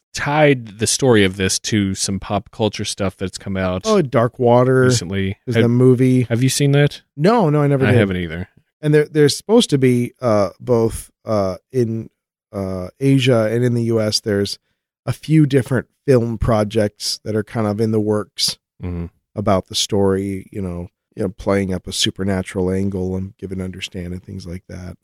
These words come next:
Speaker 1: Yeah. Some people are saying that the, the new season of American Horror Story,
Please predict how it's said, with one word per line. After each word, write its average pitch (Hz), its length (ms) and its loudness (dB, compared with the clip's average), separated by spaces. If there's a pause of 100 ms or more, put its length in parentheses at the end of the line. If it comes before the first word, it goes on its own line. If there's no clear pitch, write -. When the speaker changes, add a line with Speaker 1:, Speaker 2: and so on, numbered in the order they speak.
Speaker 1:
Yeah. 92 280 -6 (280)
Some 120 220 -4
people 101 480 2 (200)
are 104 140 -6
saying 107 360 2
that 101 240 0
the, 95 240 0
the 101 120 -4
new 101 220 2
season 101 340 -2
of 92 140 -6
American 92 400 -2
Horror 98 480 0
Story, 87 560 -6